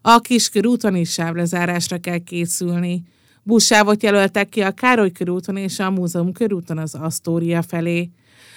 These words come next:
Torlódásra kell számítani az Erzsébet híd, Kossuth Lajos utca útvonalon. A Rákóczi úton befelé a Nagy Diófa utcától. A Szabadság híd, Vámház körút, Múzeum körút útvonalon,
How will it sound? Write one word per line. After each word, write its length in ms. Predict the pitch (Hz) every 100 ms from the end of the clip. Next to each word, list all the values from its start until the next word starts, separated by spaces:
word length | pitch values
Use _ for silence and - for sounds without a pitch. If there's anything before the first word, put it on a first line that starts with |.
| -
Torlódásra 640 | - 247 233 220 214 202 214
kell 200 | 214 208
számítani 680 | 208 233 220 208 214 202
az 160 | 190 185
Erzsébet 500 | 240 202 185 170 175
híd, 220 | 214 214
Kossuth 420 | - 156 160 160
Lajos 260 | 165 165 165
utca 260 | 170 170 170
útvonalon. 760 | 170 170 175 170 170 170 175 175 _ - -
A 140 | 214
Rákóczi 520 | 226 214 208 208 196
úton 360 | 214 208 214 208
befelé 400 | 240 240 180 170
a 100 | 170
Nagy 240 | 165 165
Diófa 480 | 160 170 170 165 180
utcától. 920 | 170 170 - 180 175 175 175 175 175 175
A 180 | 202 202
Szabadság 640 | - 262 226 214 202 196
híd, 300 | - 226 214
Vámház 440 | 196 185 220 208
körút, 400 | - 180 170 170
Múzeum 400 | 170 170 165 175
körút 380 | 175 185 175 175
útvonalon, 680 | 180 175 - 180 175 185 180